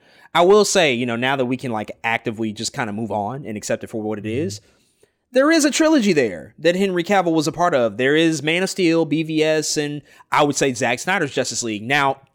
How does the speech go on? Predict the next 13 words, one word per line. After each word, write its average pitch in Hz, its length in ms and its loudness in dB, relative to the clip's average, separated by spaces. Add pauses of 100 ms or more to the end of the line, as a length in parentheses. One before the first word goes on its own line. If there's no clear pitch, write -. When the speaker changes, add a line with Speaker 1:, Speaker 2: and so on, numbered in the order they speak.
(100)
Speaker 2:
Yeah. 113 160 -8
Speaker 1:
certainly 117 540 0 (260)
very, 165 380 2
very 170 220 4
flawed 160 540 6
<laughs> - 40 -20
on 147 420 0
a 135 60 2
lot 143 180 4
of 147 80 -2
respects, 151 460 -2
but 123 280 2 (280)
I'm 139 220 -2